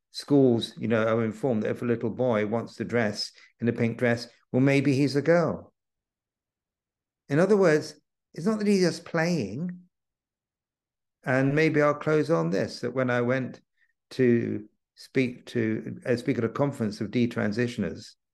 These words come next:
all the women who spoke, uh, th-, it was only women that were there, and all the, all the women who spoke, they were all, um,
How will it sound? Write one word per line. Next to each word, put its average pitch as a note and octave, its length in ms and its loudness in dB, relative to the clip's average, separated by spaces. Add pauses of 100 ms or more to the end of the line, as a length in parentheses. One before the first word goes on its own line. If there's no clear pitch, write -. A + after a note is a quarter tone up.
(600)
all D#3 240 8
the C#3+ 100 6
women B2 320 6
who G#2+ 120 2
spoke, G#2 680 0 (2750)
uh, A2 320 4
th-, A#2+ 280 0
it B2 60 0
was B2 120 4
only C#3+ 240 4
women G2+ 480 -4 (100)
that A2+ 100 -4
were A2 120 -2
there, G2 400 2
and A2+ 360 -4
all A#2+ 60 0
the, A#2+ 120 2
all C#3 160 4
the C3+ 80 2
women A#2+ 140 4
who A#2 80 0
spoke, G#2+ 220 0
they A#2 120 4
were A#2 220 2
all, D#3 520 2 (1300)
um, A#2 560 0